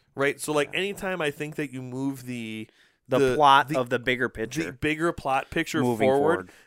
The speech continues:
Speaker 1: I think it gives you a little,
Speaker 2: Okay.
Speaker 1: it, that's a plus one for me every time.
Speaker 2: Okay. I'll give
Speaker 1: So
Speaker 2: it a five.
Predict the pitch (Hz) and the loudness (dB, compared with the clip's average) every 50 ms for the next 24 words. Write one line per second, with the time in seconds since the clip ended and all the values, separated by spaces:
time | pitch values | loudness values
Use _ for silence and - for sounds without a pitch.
0 | _ _ - 147 139 165 165 151 139 135 131 147 143 131 135 143 131 131 135 131 | _ _ -4 -4 -2 -2 -2 -4 -4 -2 0 0 0 2 2 2 2 4 2 2
1 | 123 120 117 - _ - - - 127 - - - 160 160 - 156 - - - 160 | 0 0 -2 -4 _ -8 -6 -4 -4 -4 -2 0 0 0 0 -2 -4 0 2 2
2 | 139 - - 139 135 139 135 131 - 135 123 127 127 127 - - 113 113 110 107 | 2 0 -2 -4 -4 -4 -4 -6 -6 -6 -6 -6 -6 -8 -6 -6 -6 -6 -6 -10
3 | - - 73 71 - - - - 101 - - 95 - _ _ _ _ _ _ - | -12 -14 -16 -16 -16 -18 -14 -14 -12 -8 -8 -10 -10 _ _ _ _ _ _ -2
4 | 143 160 185 208 214 208 165 127 117 - 131 113 104 | 0 0 2 4 6 6 6 6 6 4 4 4 2